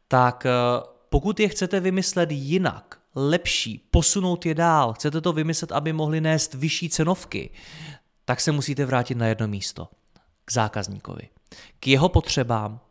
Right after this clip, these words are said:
motivacím a očekáváním, k tomu, co skutečně chce, potřebuje a za co je ochoten zaplatit. Bohužel, bohužel jsou to ale právě freelancři a malé firmy,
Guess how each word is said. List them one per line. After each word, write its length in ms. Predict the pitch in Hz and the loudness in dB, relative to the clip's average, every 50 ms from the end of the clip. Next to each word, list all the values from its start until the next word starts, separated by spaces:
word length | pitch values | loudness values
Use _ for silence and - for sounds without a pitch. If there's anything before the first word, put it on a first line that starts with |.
| _ - | _ -8
motivacím 800 | 123 127 127 - - 147 131 131 123 - - - 117 110 110 101 _ - | -4 -4 -4 0 0 0 0 0 -2 -2 -6 -6 -6 -6 -8 -8 _ -6
a 160 | - 123 - | -6 -4 -4
očekáváním, 880 | 123 110 - - 113 - - 98 98 95 90 90 87 - - - - - - _ - - - - - - | -4 -6 -4 -6 -6 -6 -8 -8 -8 -8 -8 -10 -10 -12 -12 -12 -14 -14 -18 _ -20 -20 -20 -20 -18 -16
k 80 | - | -8
tomu, 260 | - - 156 170 196 202 | 0 2 4 6 6 4
co 180 | - - 190 | 4 4 2
skutečně 640 | - - - - 180 175 185 180 - - - 165 156 | 2 2 0 -2 -2 0 0 -2 -2 -2 -2 -2 -2
chce, 420 | - - - - 143 131 120 113 - - - _ | -2 -2 -2 0 0 0 0 -2 -6 -14 -10 _
potřebuje 600 | - 151 143 - - - 160 139 127 113 107 104 - | -2 -2 -2 0 -2 -2 0 0 0 0 0 0 -2
a 80 | - | -2
za 140 | 113 123 139 | 0 0 0
co 160 | 135 - - | 0 2 0
je 100 | 160 156 | 0 0
ochoten 520 | - - 143 131 - - 156 - 156 143 143 | 2 0 -2 -2 -2 -4 -6 -4 -4 -4 -2
zaplatit. 640 | 131 135 - - 131 127 - - - - - _ - _ - - - - - 139 - | -2 -2 -2 -2 -4 -4 -4 -6 -14 -16 -18 _ -20 _ -20 -20 -18 -16 -16 -4 4
Bohužel, 440 | 127 135 143 147 160 180 190 190 180 - - - - - - - _ - | 6 8 8 10 10 8 8 8 6 0 -8 -20 -20 -20 -20 -6 _ 6
bohužel 260 | 151 180 196 208 190 | 8 10 10 10 10
jsou 120 | 175 190 | 8 6
to 120 | 185 - 180 | 6 6 6
ale 140 | 185 185 | 6 6
právě 340 | 180 - 175 165 165 165 180 | 6 6 6 6 6 6 4
freelancři 760 | 165 - - 160 147 147 147 143 143 - - - - 104 - - _ _ | 2 2 0 0 2 4 2 2 2 -2 -6 -8 -8 -10 -10 -12 _ _
a 80 | - 120 | -4 -2
malé 360 | 131 135 143 147 147 151 160 | 2 4 4 6 6 6 4
firmy, 500 | 151 - - 131 120 113 107 98 98 107 | 2 0 -4 -4 -2 -2 -4 -6 -8 -10